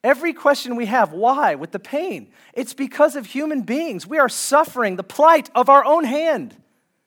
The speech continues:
And so it may not be the direct sin of your own, but it is the sin of another. Human beings are causing human beings to suffer. And it is a trickle-down effect, years and years and years. We call this generational iniquity.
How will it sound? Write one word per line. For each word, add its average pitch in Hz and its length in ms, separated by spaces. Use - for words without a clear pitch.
And 220 120
so 262 160
it 233 100
may 269 160
not 285 220
be 254 80
the 220 140
direct 196 580
sin 180 600
of 160 180
your 170 200
own, 202 420
but 190 140
it 190 100
is 220 180
the 190 120
sin 185 400
of 165 220
another. 147 480
Human 226 420
beings 170 540
are 147 120
causing 165 420
human 160 320
beings 135 500
to 135 100
suffer. 127 560
And 170 140
it 175 100
is 165 80
a 156 80
trickle-down 185 640
effect, 147 480
years 196 420
and 165 180
years 175 300
and 160 140
years. 165 240
We 156 100
call 190 240
this 143 180
generational 156 880
iniquity. 120 560